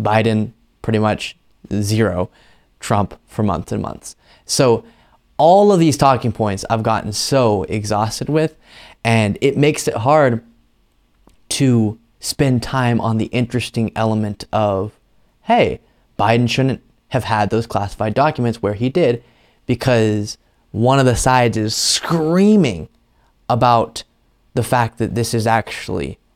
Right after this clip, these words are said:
worse. Some of them are saying that this is the left trying to take down Biden. This is all coordinated to take him down. Some are saying that Biden should be raided for no reason.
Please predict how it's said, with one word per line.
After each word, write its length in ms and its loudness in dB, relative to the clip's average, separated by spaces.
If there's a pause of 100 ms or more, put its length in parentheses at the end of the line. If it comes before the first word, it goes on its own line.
(120)
worse. 640 2
Some 260 0
of 60 2
them 100 2
are 100 2
saying 440 -2
that 160 -4
this 140 -2
is 120 -2
the 120 -2
left 340 0
trying 220 -4
to 60 -12
take 300 -8
down 300 0
Biden. 300 0
This 160 -2
is 100 -2
all 140 0
coordinated 800 2
to 80 -4
take 220 0
him 140 -2
down. 360 0 (720)
Some 240 2
are 100 4
saying 420 2
that 140 -2
Biden 280 -2
should 140 -10
be 100 -8
raided 420 2
for 140 -2
no 140 2
reason. 560 0